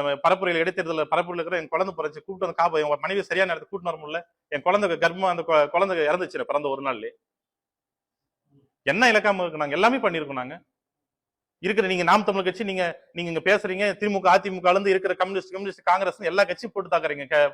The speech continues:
பேசுறீங்க, இருக்கிற அதிகாரியை முழுசும் பேசுறீங்க. சரிதான், பேச, கருத்து ரீதியா மாறி நிக்கிறோம்.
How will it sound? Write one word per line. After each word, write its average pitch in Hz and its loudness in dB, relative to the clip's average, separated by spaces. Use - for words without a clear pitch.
பேசுறீங்க, 131 -4
இருக்கிற 190 4
அதிகாரியை 202 4
முழுசும் 196 -2
பேசுறீங்க. 151 -4
சரிதான், 175 2
பேச, 185 2
கருத்து 180 2
ரீதியா 190 0
மாறி 170 2
நிக்கிறோம். 107 -8